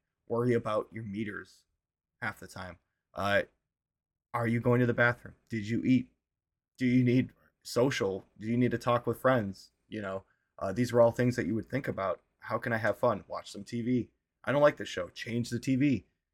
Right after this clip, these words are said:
Uh, crazy amounts of detail. And, and that's not even touch basing, that's not even touching base on the,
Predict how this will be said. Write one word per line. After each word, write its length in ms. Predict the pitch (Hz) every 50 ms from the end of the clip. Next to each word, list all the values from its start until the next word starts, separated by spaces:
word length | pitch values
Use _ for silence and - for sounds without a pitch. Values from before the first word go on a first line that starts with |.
| _ _ _ -
Uh, 300 | 113 117 117 113 113 - - _ _ _ _ _ _ _ _ _ _ _ _ _ _ _ _ _ _ _ _ _ _ _ _ _
crazy 480 | - - - 165 175 180 175 131 139 135
amounts 360 | 120 110 110 110 110 - -
of 200 | 110 98 95 - -
detail. 480 | 117 113 98 - - 90 73 67 - _ _ _ _ _ _ _ _ _ _ _ _ _ _ _ _ _ _ _ _ _ _ -
And, 180 | 123 123 117 - -
and 160 | 107 117 120
that's 220 | 123 135 131 -
not 160 | 131 123 120 123
even 240 | 127 120 123 113
touch 280 | - 117 120 - - -
basing, 420 | - 104 104 - - 101 101 - - -
that's 220 | 101 117 - -
not 100 | 107 104
even 120 | 104 92
touching 320 | - - 113 - - 113 98
base 260 | 98 98 95 - -
on 220 | 92 95 92 90 - _ _ _ _ _ _ _ _ _
the, 140 | - 113 87